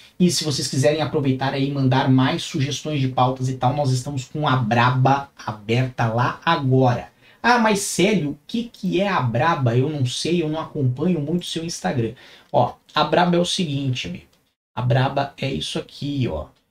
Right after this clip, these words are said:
É, ô Deus, calma aí. Vamos pra segunda. A Braba é isso aqui, tá aqui na tela de vocês,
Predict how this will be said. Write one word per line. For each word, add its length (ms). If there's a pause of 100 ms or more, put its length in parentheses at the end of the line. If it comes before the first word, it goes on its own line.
(300)
É, 260 (440)
ô 280
Deus, 760 (420)
calma 340
aí. 260 (880)
Vamos 240
pra 120
segunda. 480
A 60
Braba 440
é 60
isso 280
aqui, 480
tá 80
aqui 160
na 120
tela 280
de 80
vocês, 960